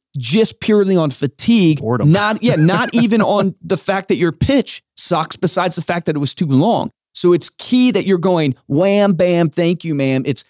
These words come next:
Speaker 1: "Here's what I do. Here's how I do it. Here's the number one reason why you should work with me." Knowing that when you get to this next phase,
Speaker 2: Yeah.
Speaker 1: you want questions to come up. You don't wanna over-explain so you can actually get engagement.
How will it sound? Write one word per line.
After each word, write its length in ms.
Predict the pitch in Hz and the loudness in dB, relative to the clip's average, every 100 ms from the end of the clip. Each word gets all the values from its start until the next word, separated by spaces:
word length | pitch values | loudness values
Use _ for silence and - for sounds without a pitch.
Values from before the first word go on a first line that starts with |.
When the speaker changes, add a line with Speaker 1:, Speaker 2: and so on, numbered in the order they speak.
| - | -4
Speaker 1:
"Here's 220 | 214 202 | -2 2
what 140 | 208 180 | 2 2
I 80 | 165 | 0
do. 360 | 151 151 143 _ | 2 2 0 _
Here's 240 | 202 214 | 0 0
how 100 | 208 180 | 0 0
I 80 | |
do 160 | 160 170 | 2 2
it. 120 | 160 _ | 0 _
Here's 300 | - 220 233 | -4 0 0
the 80 | 208 | -2
number 280 | 196 190 185 | -2 0 0
one 200 | 170 170 | -2 -2
reason 320 | 160 156 151 | -4 -4 -4
why 140 | 143 156 | -2 -2
you 120 | 160 | -4
should 180 | - 139 | -4 -2
work 240 | 143 185 | 0 -2
with 120 | 156 143 | 0 0
me." 140 | 131 _ _ 165 180 | 0 _ _ 2 4
Knowing 600 | 262 320 320 170 139 143 - _ | 4 4 4 2 2 0 -4 _
that 160 | 170 202 | -4 0
when 160 | 196 | 0
you 80 | 185 | 2
get 180 | 175 196 | 0 0
to 80 | 170 | 0
this 200 | 151 - | -2 2
next 380 | 165 185 180 - | 2 2 -2 -10
phase, 760 | - 220 277 202 104 110 - - _ | -2 0 2 2 0 -4 -8 -12 _
Speaker 2:
Yeah. 200 | 117 92 156 | -8 -6 2
Speaker 1:
you 220 | 190 247 | 2 4
want 480 | 170 196 269 285 - | 2 2 2 0 -4
questions 520 | 180 156 - 139 - | -4 -4 -2 -2 -2
to 80 | 135 | -4
come 180 | 135 127 | 0 0
up. 140 | 123 | 2
You 120 | 185 | 2
don't 160 | 254 220 | 2 2
wanna 180 | 220 - | 0 0
over-explain 680 | 170 165 156 - - 196 196 | 0 0 -2 -4 -2 0 0
so 120 | 147 | 0
you 120 | 139 | -2
can 120 | 147 - | -2 -4
actually 360 | 175 165 - 143 | -8 -6 -4 -2
get 200 | 147 - | -2 0
engagement. 560 | 131 131 160 120 113 | 0 2 -2 -2 -8